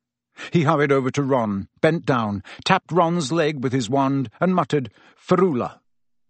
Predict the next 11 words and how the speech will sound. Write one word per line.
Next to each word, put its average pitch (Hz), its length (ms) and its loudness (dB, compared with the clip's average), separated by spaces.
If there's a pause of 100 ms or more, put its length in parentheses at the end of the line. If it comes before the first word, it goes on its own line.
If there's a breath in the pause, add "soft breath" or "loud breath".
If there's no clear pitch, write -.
(400)
Bandages 143 520 2
spun 156 320 0
up 139 140 0
Ron's 139 420 0
leg, 127 300 -4
strapping - 480 -2
it 135 160 -2
tightly 127 400 -2
to 117 160 -6
a 127 40 -2
splint. 113 500 -4